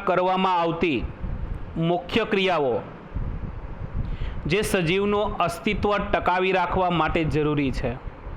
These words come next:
તેને જૈવિક ક્રિયાઓ કહે છે.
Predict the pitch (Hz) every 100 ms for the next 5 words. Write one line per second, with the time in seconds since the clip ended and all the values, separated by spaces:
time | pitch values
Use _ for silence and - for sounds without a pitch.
0 | - - - - - - - - - -
1 | 190 208 185 151 180 190 202 202 196 170
2 | 170 165 160 156 143 127 139